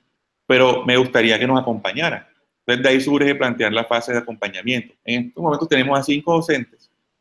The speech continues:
que estamos acompañando. Uno de ellos está trabajando en realidad virtual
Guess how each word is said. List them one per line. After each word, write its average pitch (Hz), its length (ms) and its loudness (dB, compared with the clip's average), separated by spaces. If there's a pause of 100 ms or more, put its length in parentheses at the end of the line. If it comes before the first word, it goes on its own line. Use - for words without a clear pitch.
(340)
que - 60 -10
estamos 120 300 2
acompañando. 135 720 0 (760)
Uno 147 240 4
de 143 80 8
ellos 151 100 4
está 123 140 0
trabajando 117 320 2
en 123 60 -2
realidad 107 300 0
virtual 98 440 -4